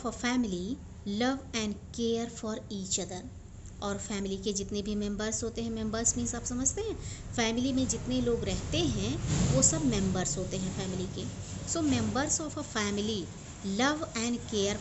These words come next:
for each other। फैमिली के जितने भी मेंबर्स होते हैं वो एक दूसरे को लव करते हैं, प्यार करते हैं and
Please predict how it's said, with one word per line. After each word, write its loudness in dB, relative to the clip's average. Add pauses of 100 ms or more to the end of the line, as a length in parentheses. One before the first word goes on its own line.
for 0
each -4
other। -4 (380)
फैमिली 6
के 0
जितने 0
भी 2
मेंबर्स 2
होते -2
हैं 0 (320)
वो 0
एक 0
दूसरे 0
को -2
लव -2 (120)
करते 0
हैं, -4
प्यार -4
करते -2
हैं 0 (360)
and 0